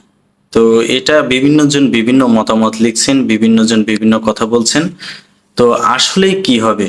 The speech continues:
টাকা থেকে কি, আহ, শেখ মুজিবুর রহমানের ছবিটা সরিয়ে ফেলা হবে কিনা?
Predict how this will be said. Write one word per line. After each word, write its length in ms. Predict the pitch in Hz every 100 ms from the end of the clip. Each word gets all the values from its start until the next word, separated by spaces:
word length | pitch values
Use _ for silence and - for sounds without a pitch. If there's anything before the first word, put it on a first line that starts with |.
| - -
টাকা 260 | 120 135
থেকে 240 | 131 139 147
কি, 420 | 147 151 143 135
আহ, 220 | 120 113
শেখ 240 | 110 139 131
মুজিবুর 420 | 127 120 120 120 117
রহমানের 460 | 113 120 120 120
ছবিটা 540 | 113 - 120 120 117 117
সরিয়ে 360 | - 143 143
ফেলা 260 | 98 113 110
হবে 220 | 107 104
কিনা? 300 | - 95